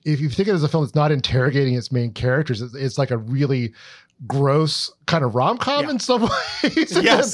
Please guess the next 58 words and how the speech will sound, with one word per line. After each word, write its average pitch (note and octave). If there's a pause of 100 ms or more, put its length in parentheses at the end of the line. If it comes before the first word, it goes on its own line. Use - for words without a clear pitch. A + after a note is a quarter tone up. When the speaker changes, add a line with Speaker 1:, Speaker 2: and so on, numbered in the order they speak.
(140)
Speaker 1:
then A#3
once A3+
you A#3+
realize A3
the G3
film F#3
you're D#3
actually E3+
watching, F#3
it, C#3+
it, D3
it's C#3+
too F#3+
late. D#3
You D#3+
can't -
get B2+
out. D3
Uh, B2
yeah, G#2+
I A2
love A#2
it. B2+
And C3
there's, C#3+ (300)
it D3+
actually E3+
has, D3
like, C3 (380)
the C#3+
biggest, D3+ (160)
I C#3+
want, C#3
I D3+
don't D#3+
wanna C#3+
spoil C3
the A#2+
film, A#2
but A#2+
it -
has, B2+
like, B2+
the B2+
biggest, C#3+
like, B2
tension G3+
release G#3+
laugh G3+
I've G#3
seen A3
in G#3+
a G#3+
Speaker 2:
Oh, D3+
Speaker 1:
film. G#3+
Speaker 2:
God. B2
Speaker 1:
<laughs> A#3
You C#4